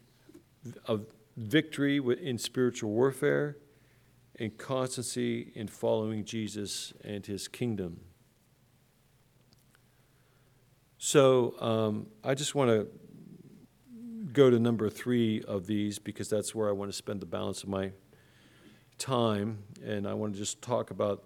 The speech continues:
this, and then, uh, I'll pick up number four next week. Constancy in our connection and exercising what part of the body you are. Do you know what part of the body you are?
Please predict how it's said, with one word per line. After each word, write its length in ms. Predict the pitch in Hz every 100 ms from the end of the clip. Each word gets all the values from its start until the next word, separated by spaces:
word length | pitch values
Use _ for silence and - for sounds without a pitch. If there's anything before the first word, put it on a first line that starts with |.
| 104
this, 340 | 117 117 113 107
and 100 | 104
then, 340 | 104 101 95 -
uh, 300 | 98 95 90
I'll 140 | 98
pick 260 | - 113 104
up 140 | 104
number 240 | 101 95
four 340 | 90 110 104 101
next 340 | 95 - -
week. 440 | 101 104 92 - _ _ _ _ _ _ _ _ _ _ _ - _ - - _ _ _ _ _ -
Constancy 800 | 147 143 151 143 - 135 131 131
in 100 | 120
our 140 | 117
connection 640 | - 117 117 113 - 113 113
and 220 | 113 113
exercising 760 | 113 - 113 - 110 101 104 101
what 300 | 113 - -
part 340 | 131 127 123 120
of 80 |
the 100 | 113
body 520 | 92 104 104 104 104 101 -
you 400 | 104 101 98 101 -
are. 420 | 110 101 90 92 - _ _ _ _ _ _ _ _ _ _ - - -
Do 80 | 147
you 220 | 151 180
know 480 | 156 139 139 147 147
what 280 | 139 143 -
part 320 | 131 131 131
of 100 | 127
the 60 | 120
body 380 | 120 120 120
you 300 | 131 123 131
are? 260 | 117 120